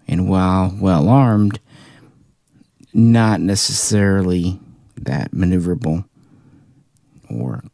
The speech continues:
quick. The A four was intended to be, at least optionally, a single seat, more of a patrol,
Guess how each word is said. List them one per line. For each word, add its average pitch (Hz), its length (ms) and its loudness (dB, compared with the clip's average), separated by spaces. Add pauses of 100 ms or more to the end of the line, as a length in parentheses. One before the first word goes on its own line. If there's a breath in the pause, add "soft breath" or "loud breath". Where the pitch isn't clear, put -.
quick. - 420 -4 (880 loud breath)
The 95 340 2
A 98 240 4
four 123 480 4
was 104 200 2
intended 98 400 4
to 98 60 4
be, 92 420 2 (460)
at - 80 -2
least 95 220 -2
optionally, 101 640 4
a 69 40 0
single 160 460 2
seat, 98 520 0
more 90 240 2
of 90 100 -2
a 87 80 0
patrol, 101 840 2